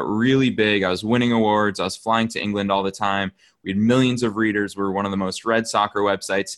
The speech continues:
in the world. And that taught me, however much you know or however much you don't know,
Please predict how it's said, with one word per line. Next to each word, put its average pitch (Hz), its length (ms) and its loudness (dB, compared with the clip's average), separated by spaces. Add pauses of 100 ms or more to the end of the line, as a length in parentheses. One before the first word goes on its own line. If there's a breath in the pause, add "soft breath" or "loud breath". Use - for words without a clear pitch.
in 160 160 0
the 160 80 4
world. 120 460 4 (340 loud breath)
And 135 120 2
that 160 180 2
taught 143 320 0
me, 87 200 -4 (460)
however 135 320 -2
much 156 240 -4
you 113 100 2
know 170 500 2
or 101 140 -6
however 110 220 0
much 117 260 -2
you 101 60 -10
don't 113 280 0
know, 135 380 0